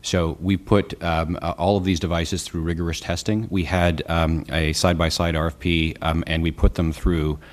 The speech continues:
um, those challenging, uh, paces in cold weather, in hot weather, um, and most devices did not measure up. And I can tell you, 'cause I have a GoPro, um, if you take it skiing, you've got maybe half an hour to an hour of, um, of storage on that thing,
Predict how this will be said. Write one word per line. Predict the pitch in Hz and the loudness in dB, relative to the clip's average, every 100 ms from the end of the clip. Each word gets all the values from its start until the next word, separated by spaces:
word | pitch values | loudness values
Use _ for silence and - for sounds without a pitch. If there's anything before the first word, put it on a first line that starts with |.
| - - | -14 -6
um, | 82 78 | -2 0
those | 82 80 | -2 0
challenging, | 87 82 80 80 76 - | 0 0 -2 -2 -4 -4
uh, | 76 | -6
paces | 73 82 80 85 80 - - - | -4 -4 -2 -2 -4 -8 -14 -6
in | 87 98 | 0 2
cold | - 92 | 2 2
weather, | 87 82 85 85 | 4 2 2 0
in | 76 | -4
hot | 73 87 - | -2 -2 0
weather, | 80 78 76 - - - | 0 0 -2 -6 -14 -4
um, | 82 - | -2 0
and | 87 85 | 0 2
most | 82 85 - | 2 0 0
devices | 80 82 85 | -2 -2 -2
did | 78 76 | -4 -4
not | 73 | -4
measure | 76 76 71 | -4 -4 -2
up. | 87 - - | -2 -4 -6
And | |
I | 78 | -4
can | 82 | -2
tell | - 87 | -2 0
you, | 87 80 73 - - - | 2 0 -2 -14 -20 -10
'cause | 85 76 - - | -6 -4 -6 -6
I | 80 | -4
have | 78 | -2
a | |
GoPro, | 73 80 - 104 107 - | -2 -2 4 4 4 -2
um, | 78 78 82 | 0 0 0
if | 82 | -2
you | 82 | -2
take | 90 85 | 0 0
it | - | -2
skiing, | - 95 123 120 | 2 4 4 2
you've | 80 78 | -4 -6
got | - 76 | -4 -4
maybe | 80 80 76 | 0 0 0
half | 78 78 80 | 0 -2 -2
an | |
hour | 76 76 78 71 - | -4 -2 -4 -4 -4
to | - 85 | -2 0
an | |
hour | 78 78 76 76 - | 2 2 2 0 -2
of, | 78 76 - | -2 -2 -6
um, | 80 78 78 | -4 -2 -2
of | 82 78 | -4 -4
storage | - 80 78 | -4 -4 -2
on | 78 | -4
that | 67 - | -6 -8
thing, | 57 | -10